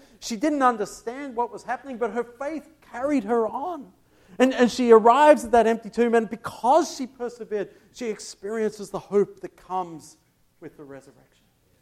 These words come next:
And so I want to encourage you today that if you're in that difficult place, if you're in that garden, if you're up against that obstacle, if you're not sure what your next step is, if you've got questions or doubts or you don't understand what's happening,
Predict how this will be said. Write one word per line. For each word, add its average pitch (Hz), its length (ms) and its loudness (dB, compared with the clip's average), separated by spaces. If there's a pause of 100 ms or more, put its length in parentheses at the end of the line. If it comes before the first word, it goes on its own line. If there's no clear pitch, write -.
(2250)
And 185 80 -12
so 247 100 2
I - 20 2
want 277 180 2
to 285 60 2
encourage 240 500 -2
you 220 60 -12
today 220 320 0
that 220 140 2
if 208 120 0
you're 247 200 2
in 247 80 -2
that 240 180 0
difficult 233 400 -4
place, 240 320 0
if 220 140 -10
you're 226 160 6
in 254 140 4
that 226 260 0
garden, 226 420 0
if 196 160 -2
you're 214 160 2 (320)
up 240 240 2
against 240 360 -4
that 220 260 2
obstacle, 233 580 -2
if 220 140 -4
you're 226 80 -10
not 247 240 -8
sure 262 320 -2
what 233 200 -2
your 220 100 -8
next 214 340 -14
step 247 280 -10
is, 233 160 -2
if 233 140 -6
you've 220 140 -10
got 226 180 2
questions 240 580 -6
or 202 100 0
doubts 233 420 2
or 214 60 0
you 208 100 -8
don't 226 220 2
understand 226 600 -8
what's 214 280 -10
happening, 233 360 -8